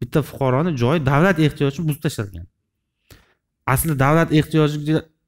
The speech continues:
uchun buzishdan oldin hokimiyat qaror chiqarib, uni uy-joy bilan ta'minlab, kompensatsiya qoplab qo'yish kerak. Ungacha mumkin emas buzish, chunki qonun talabi shunaqa. Lekin qaralmaganda buzib tashlagan. O'n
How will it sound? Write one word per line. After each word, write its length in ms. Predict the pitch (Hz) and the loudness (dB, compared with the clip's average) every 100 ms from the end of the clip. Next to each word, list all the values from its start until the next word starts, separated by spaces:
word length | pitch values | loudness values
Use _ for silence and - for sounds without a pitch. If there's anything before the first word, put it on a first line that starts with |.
| _ | _
uchun 220 | 123 - 131 | -8 0 2
buzishdan 500 | 123 131 147 - 143 123 | 2 2 0 0 -2 0
oldin 320 | 127 151 190 | 0 0 -2
hokimiyat 560 | - 135 131 131 165 - | -2 -2 0 0 -2 -4
qaror 300 | 123 127 127 | -2 -2 -2
chiqarib, 340 | - 151 160 | -4 -6 -4
uni 360 | 127 127 123 175 | 0 2 4 2
uy-joy 400 | - 127 120 156 | 2 2 4 2
bilan 160 | 185 185 | 2 0
ta'minlab, 400 | 135 139 139 156 - | 0 -2 -2 -4 -4
kompensatsiya 580 | 139 131 127 180 - - | -4 -2 -4 -6 -6 -8
qoplab 280 | 160 190 190 | -4 -4 -4
qo'yish 240 | 208 - | -8 -8
kerak. 180 | - - _ _ _ _ - | -14 -14 _ _ _ _ 0
Ungacha 280 | 127 143 151 | 2 2 4
mumkin 260 | 135 - 151 | 2 2 2
emas 200 | 220 214 | 2 0
buzish, 260 | 135 113 98 | -2 -6 -6
chunki 220 | - 123 147 _ _ _ _ _ _ _ | -10 -10 -10 _ _ _ _ _ _ _
qonun 300 | - 123 165 | -2 0 0
talabi 380 | 160 123 160 226 | 0 -2 -2 -2
shunaqa. 440 | 233 156 101 - 90 - _ _ _ _ _ 117 | -4 -4 -4 -6 -12 -14 _ _ _ _ _ -2
Lekin 180 | 135 | -2
qaralmaganda 640 | 151 131 160 165 160 190 175 | -2 0 2 4 2 2 2
buzib 200 | 135 135 | 0 -2
tashlagan. 360 | 120 123 92 - _ _ _ | -4 -4 -8 -10 _ _ _
O'n 240 | 156 185 | 2 4